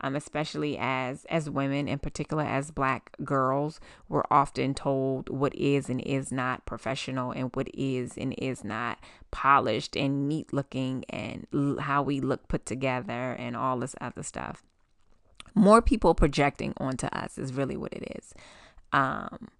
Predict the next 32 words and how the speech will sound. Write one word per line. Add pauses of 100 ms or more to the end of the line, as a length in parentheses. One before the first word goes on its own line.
(200)
so
I'm,
I, (540)
I
am
warm
to
know
that,
one,
that
ain't
my
story.
And
two, (300)
she (180)
knows
how
to
advocate
for
herself
and
she
will
gather
you (140)
all
the
way
together.